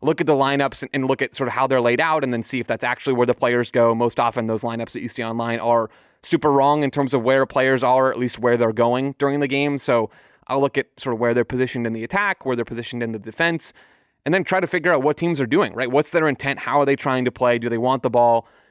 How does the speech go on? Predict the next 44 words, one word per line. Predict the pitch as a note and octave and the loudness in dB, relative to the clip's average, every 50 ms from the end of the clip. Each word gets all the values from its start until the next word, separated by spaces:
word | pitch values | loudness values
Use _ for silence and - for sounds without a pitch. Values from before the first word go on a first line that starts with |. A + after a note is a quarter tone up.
| _ - | _ -6
Do | B2 | -6
they | A#2 | -4
not | A2 B2+ D3 B2+ | -2 -2 -2 0
want | D3+ D3+ B2+ | 0 0 0
the | C#3 B2 | 0 2
ball? | C3 C3 C3 C3+ C3+ C3 | 4 4 6 6 4 4
Are | B2 | 2
they | A2+ A2+ | 0 -2
pressing? | A2 - D3 C#3 C3+ - D3+ C3+ C3+ C3+ | -4 -4 -4 -4 -2 -2 -2 0 0 0
Are | A#2+ | 0
they | A2+ A2+ | 0 -2
not | A2+ C3 C3 A#2+ | -2 -4 -4 -4
pressing? | - C#3 B2 - - C#3 B2 A#2+ A#2+ - _ _ _ _ _ - | -4 -4 -4 -2 -2 -2 -2 -2 -4 -8 _ _ _ _ _ -4
You | |
know, | B2 B2 - - | -4 -4 -4 -6
look | - C3 C3+ C#3+ D3 - | -8 -4 -2 -2 0 0
at | D#3+ - - | -2 0 2
all | C3 C#3 C#3 C#3+ C#3 | 2 4 4 4 4
of | B2+ A#2 | 2 2
those | G#2+ B2+ B2+ B2+ B2+ B2 - | 4 4 4 4 4 0 -4
kinds | - - B2+ B2+ C3 C3 C3+ C3 | -8 -6 -6 -4 -4 -4 -2 -4
of | D3 - | -4 -4
things. | - D#3+ E3+ G3 G#3+ G#3+ - | -2 -4 -4 -2 -4 -6 -6
And | - D3 D3 D3+ | -4 -2 0 2
then | D#3 D#3+ E3 D#3+ - - _ _ _ _ _ _ _ _ | 2 2 2 0 -2 -6 _ _ _ _ _ _ _ _
basically | - D3 E3 - - G#3+ F#3 D#3 | 0 0 0 2 2 2 2 2
it's | - | 2
just | - F3 - - - | -2 -4 -4 -2 -4
answering | B2+ C3+ C#3 - - D3+ C#3+ C3+ | -4 -4 -4 -2 -2 -2 0 0
and | B2+ A#2 | 0 -2
asking | A#2+ B2+ - - C#3 A#2 | -2 -4 -4 -4 -6 -2
questions. | - C3 C3 - - A#2+ G2 G2+ - | -2 -2 -2 -2 -6 -8 -8 -6 -8
Like, | A#2+ - B2+ | -4 -2 -2
I'll, | B2 - | 0 2
I'll | - C3+ B2+ | 2 2 2
watch | A#2 B2+ C3 C3+ - - | 4 2 0 0 -2 -6
the | C#3+ | -4
game, | B2 B2+ C3 C3 B2+ | -2 0 0 0 0
try | A#2+ - C3+ | -2 -2 -2
to | B2+ B2+ | -2 -2
understand | B2+ C3 B2+ A#2+ - C3 B2+ B2 | -2 -2 -2 -4 -4 -4 -4 -2
why | A#2 A#2+ B2 | 0 0 0
something | - - B2+ B2 B2 A#2 | 0 -2 -4 -4 -4 -4
happened. | A#2 B2 B2 A#2+ - A#2+ A#2 A#2 | -2 -4 -2 -2 -2 -2 -4 -6